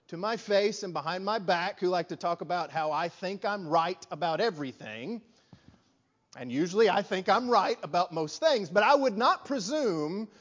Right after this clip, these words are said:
to change the order in which Paul did this. He says,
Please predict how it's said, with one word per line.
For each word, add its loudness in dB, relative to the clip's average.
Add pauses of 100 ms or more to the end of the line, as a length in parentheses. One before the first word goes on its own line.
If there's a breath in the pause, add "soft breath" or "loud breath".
(160 soft breath)
to -6
change -2
the -2
order 4
in -8
which -6
Paul 2
did -6
this. -14 (260)
He 0
says, 2